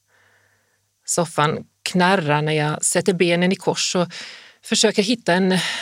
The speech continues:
ledig, säker, professionell men inte för kaxig hållning. Mitt emot mig, med ryggen mot panoramafönstret, sitter min chef.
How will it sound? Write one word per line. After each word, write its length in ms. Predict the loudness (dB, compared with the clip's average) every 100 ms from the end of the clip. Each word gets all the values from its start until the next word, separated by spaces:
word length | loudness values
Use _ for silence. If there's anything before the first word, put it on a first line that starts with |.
| -2
ledig, 680 | 2 4 4 2 -2 -2 -4
säker, 720 | 0 2 2 0 -2 0 -2 -8 -8
professionell 600 | -6 -2 0 2 2 2
men 240 | 2 0 -4 -18 _ -6
inte 260 | -2 -2
för 480 | 0 2 2 0 -6 _
kaxig 540 | -8 -8 -6 -6 -6
hållning. 680 | -8 -8 -6 -6 -6 -6 -10 -20 _ _ _ _ _ _ _ _ _ _ -20 -20 _ -2
Mitt 160 | 0 2
emot 360 | 2 0 0
mig, 260 | 2 4 4
med 180 | 4 2
ryggen 280 | 2 2
mot 220 | 0 -2 -2
panoramafönstret, 1120 | 0 2 2 0 -2 -4 -4 -4 -6 -8 -12 -12
sitter 340 | -8 -6 -4
min 180 | -2 -2
chef. 460 | -2 -4 -4 -10